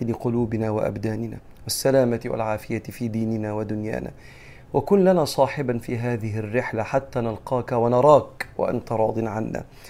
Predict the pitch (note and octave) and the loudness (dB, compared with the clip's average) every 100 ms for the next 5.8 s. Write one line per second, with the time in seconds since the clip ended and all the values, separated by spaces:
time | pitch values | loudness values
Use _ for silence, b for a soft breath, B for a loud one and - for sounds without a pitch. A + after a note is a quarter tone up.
0 | B B B B2 E3+ C#3 - C3 B2+ B2 | B B B 8 8 6 0 -2 0 2
1 | A2 A2 G#2+ - A#2 G#2+ G#2+ G#2+ G#2+ - | 2 0 -4 -4 -4 -2 -2 -2 -4 -6
2 | G#2+ - G#2 - B B B - C3 - | -6 -6 -8 -10 B B B 2 2 6
3 | D#3+ D#3 C3 A#2+ A#2+ B2 - - - - | 4 4 2 0 0 -2 -8 -20 -18 0
4 | B2+ C3 E3 C3+ C3 B2+ A2+ A2+ A2+ - | 2 4 2 2 0 0 0 0 -2 -4
5 | A#2 D3+ B2+ A#2 - - E3+ A#2+ | 4 6 6 2 -2 0 0 0